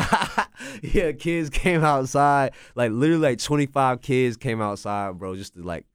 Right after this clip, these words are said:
like, talk, chop up with me. It was dope. And, um,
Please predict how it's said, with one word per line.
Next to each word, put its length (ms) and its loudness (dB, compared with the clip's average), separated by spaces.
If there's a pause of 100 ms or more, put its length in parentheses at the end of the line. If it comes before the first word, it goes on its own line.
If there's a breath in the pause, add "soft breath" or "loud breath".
like, 260 -10
talk, 380 -6
chop 320 -10
up 120 -6
with 120 -8
me. 140 -6
It 40 -4
was 160 -4
dope. 380 -4 (540)
And, 200 0
um, 480 0